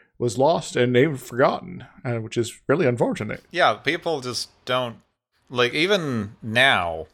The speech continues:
Speaker 2: we have started talking about how complex some of the native kingdoms in Central and South America were.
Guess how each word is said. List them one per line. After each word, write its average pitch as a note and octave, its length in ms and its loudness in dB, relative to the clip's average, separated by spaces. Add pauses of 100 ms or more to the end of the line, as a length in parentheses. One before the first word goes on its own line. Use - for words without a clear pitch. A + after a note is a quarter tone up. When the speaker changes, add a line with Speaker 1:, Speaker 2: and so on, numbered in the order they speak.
(400)
Speaker 2:
we A#2 500 -4
have A#2 220 -2
started C3 680 2
talking G#2+ 420 2
about F#2+ 320 4
how F#2+ 260 0
complex F#2 640 -4
some G2 320 -4
of F2 260 -8
the E2+ 320 -8 (540)
native G2+ 540 0
kingdoms F#2 720 -2
in E2+ 480 -10 (160)
Central G2 520 -4
and E2+ 120 -6
South A#2+ 340 4
America E2+ 520 -4
were. E2+ 340 -10